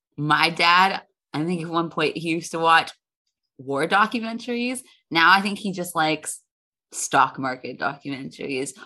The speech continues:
or, like, oh my gosh, there's, like, these ones that used to be on C N N, and I don't know if they still are.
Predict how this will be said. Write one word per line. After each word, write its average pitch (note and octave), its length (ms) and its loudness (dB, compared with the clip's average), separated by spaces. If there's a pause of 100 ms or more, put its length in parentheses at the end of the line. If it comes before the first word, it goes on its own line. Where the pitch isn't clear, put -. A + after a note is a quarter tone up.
(140)
or, F#3+ 200 2
like, D3 420 4 (1120)
oh D#3+ 60 -4
my E3 140 0
gosh, C3+ 480 2 (220)
there's, F#3 200 -4
like, A3 160 -4
these A#3+ 160 0
ones F#3+ 220 2
that G3 140 -4
used F3 140 -4
to F3 60 -6
be F3+ 100 -2
on E3 180 2
C D#3+ 220 -2
N D3 120 0
N, D3 200 -4
and C#3+ 100 -4
I C3 40 0
don't C#3 100 0
know C3+ 60 -6
if C#3+ 60 -8
they D3 100 -8
still C3+ 200 -8
are. A#2 300 -2